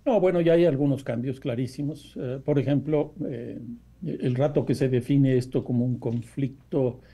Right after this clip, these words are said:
interno armado, estábamos hablando de una, de, de una guerra, y se define también el opositor,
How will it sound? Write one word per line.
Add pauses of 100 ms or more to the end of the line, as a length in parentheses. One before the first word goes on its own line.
(260)
interno
armado,
estábamos
hablando
de
una, (300)
de,
de
una
guerra, (720)
y
se
define
también
el
opositor,